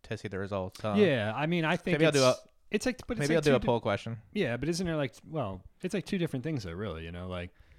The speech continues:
Speaker 2: it's a good story and it's cool and it shows that, like, they're putting kids through the academy, but they also already do have academy products on the field. It's not like it's, like, Mark McKenzie hinges on, like, it's not like the entire success of the academy hinges on Mark
Speaker 1: Right.
Speaker 2: McKenzie, you
Speaker 1: No,
Speaker 2: know,
Speaker 1: it's,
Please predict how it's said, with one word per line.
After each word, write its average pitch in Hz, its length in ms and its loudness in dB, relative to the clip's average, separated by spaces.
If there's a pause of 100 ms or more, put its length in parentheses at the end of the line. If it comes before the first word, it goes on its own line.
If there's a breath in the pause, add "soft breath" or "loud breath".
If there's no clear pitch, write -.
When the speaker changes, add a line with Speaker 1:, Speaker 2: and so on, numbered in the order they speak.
(420 soft breath)
Speaker 2:
it's 139 140 -2
a 120 40 -6
good 123 160 -2
story 110 320 -2
and 92 60 -4
it's - 100 -8
cool 107 220 -6
and 95 80 -4
it 92 80 -8
shows 95 300 -6
that, 87 80 -10
like, 87 240 -10 (640)
they're 95 220 -4 (160)
putting 95 300 -6
kids - 420 -10
through 98 160 -6
the 87 80 -10
academy, 90 540 -8
but 92 200 -8 (360 soft breath)
they 127 100 0
also 123 480 0
already 110 300 -4
do 110 240 -4
have 95 180 -6
academy 87 420 -8 (600)
products - 340 -4
on 101 80 -8
the 82 60 -12
field. 85 480 -6 (540 soft breath)
It's 113 120 -6
not 139 220 0
like 104 300 -2
it's, - 260 -10
like, 87 240 -8 (180)
Mark 104 320 -4
McKenzie 95 720 -8
hinges 92 540 -10
on, 87 300 -10
like, 80 320 -12 (680 soft breath)
it's 110 100 -10
not 143 80 2
like 123 100 0
the 117 80 -2
entire 107 280 -2
success - 360 -6
of 101 60 -12
the 90 100 -8
academy 90 400 -8
hinges 90 300 -8
on 85 100 -10
Mark 87 240 -8
Speaker 1:
Right. 101 320 2
Speaker 2:
McKenzie, 90 120 -10
you - 40 -6
Speaker 1:
No, 143 200 6
Speaker 2:
know, 123 40 6
Speaker 1:
it's, 131 60 4